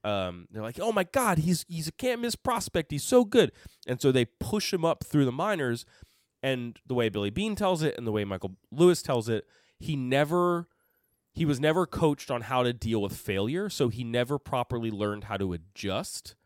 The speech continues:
He was moved too quickly through the minor league system. And then he gets in his head 'cause he's like, "Well, I'm so talented. Why isn't it working?"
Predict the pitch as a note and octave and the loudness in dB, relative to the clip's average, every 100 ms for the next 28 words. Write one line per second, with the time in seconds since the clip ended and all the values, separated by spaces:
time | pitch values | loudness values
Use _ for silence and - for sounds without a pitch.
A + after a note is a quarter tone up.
0 | _ _ _ _ _ - A#2+ G#2 G#2 F#2+ | _ _ _ _ _ -2 0 0 -2 -4
1 | F#2+ - _ _ _ _ G#2 C3 C#3+ C3 | -10 -12 _ _ _ _ -8 2 2 2
2 | - - G2 - - G3+ - B2 A#2+ B2+ | -6 -4 -4 -4 -2 -2 0 -2 -2 -4
3 | - G#2+ C#3 C#3 B2+ A#2+ A2+ G#2 G2 - | -6 2 4 4 2 0 0 -4 -4 -4
4 | C4 - A#2 G#2 F#2+ G2 _ _ _ _ | -6 -4 -2 -2 -2 -8 _ _ _ _
5 | _ - B2+ C3+ D#3 D#3+ C#3+ B2+ A#2+ A2 | _ -4 -2 -2 -2 0 -2 -2 -4 -4
6 | G2+ B2 F3 D3 B2 A#2 A#2 _ _ _ | -6 -4 0 2 2 -2 -18 _ _ _
7 | _ _ _ _ - E3 C#3+ A#2 A2 C3 | _ _ _ _ -6 -2 -2 -2 -4 -2
8 | F#3+ G3+ F3+ C4 - - B3 C#4 E3 B2 | -2 -2 0 0 0 0 4 6 4 0
9 | G#2 F3+ F#3+ E3+ F#3+ F#3 F3 C#4+ - G2 | 2 4 4 2 2 2 4 4 2 -8
10 | E2+ | -8